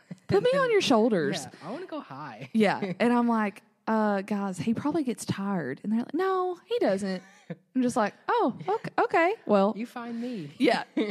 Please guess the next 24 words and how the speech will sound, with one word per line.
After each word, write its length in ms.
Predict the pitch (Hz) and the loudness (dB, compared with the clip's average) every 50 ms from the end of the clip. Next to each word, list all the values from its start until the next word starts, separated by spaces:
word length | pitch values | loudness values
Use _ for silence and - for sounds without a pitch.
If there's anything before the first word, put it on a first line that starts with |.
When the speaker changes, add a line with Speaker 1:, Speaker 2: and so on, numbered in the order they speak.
| 185 - - 196 - | -4 -4 -6 -4 -2
Speaker 2:
Yeah. 200 | 220 320 285 - | -2 0 0 0
Speaker 1:
That's 240 | - 190 175 156 156 | -2 -4 -6 -6 -8
it, 260 | 175 175 147 131 127 127 | -6 -8 -8 -8 -12 -14
every 260 | 135 139 143 147 143 | -14 -12 -10 -10 -10
time. 260 | 143 143 123 120 135 - | -12 -12 -14 -16 -16 -6
Speaker 2:
Okay. 440 | 151 - 571 554 - 427 403 403 392 - - - - - - | -2 0 0 0 0 0 -2 -2 -4 -8 -12 -18 -20 -12 -4
Hide 200 | - 240 233 247 | 0 0 2 2
and 80 | 254 247 | 2 2
go 80 | 240 226 | 0 0
seek 220 | - 214 202 196 | 0 0 0 0
is 100 | 196 190 | 0 0
also 280 | 170 170 175 - 190 185 | -2 -2 -2 -2 -2 0
really 300 | 180 185 180 180 175 - | 0 0 -2 -2 -4 -4
easy 420 | - 175 170 175 170 185 180 175 | -6 -6 -6 -4 -4 -4 -4 -4
because 400 | 170 170 - - 175 170 180 - | -4 -6 -4 -4 -6 -6 -6 -8
they 240 | - - 190 175 170 | -8 -6 -4 -4 -4
hide 260 | 175 185 180 185 180 | -4 -4 -6 -6 -6
in 80 | 175 175 | -6 -8
the 80 | 165 | -8
same 240 | 160 - 170 160 160 | -6 -6 -6 -6 -6
spot 300 | - - - 190 196 190 | -6 -4 -4 -2 -2 -2
every 240 | 156 131 156 151 - | -4 -6 -8 -10 -10
time. 380 | - - - - - - - - | -12 -14 -12 -12 -10 -8 -8 -8
Speaker 1:
Yeah. 60 | - | -8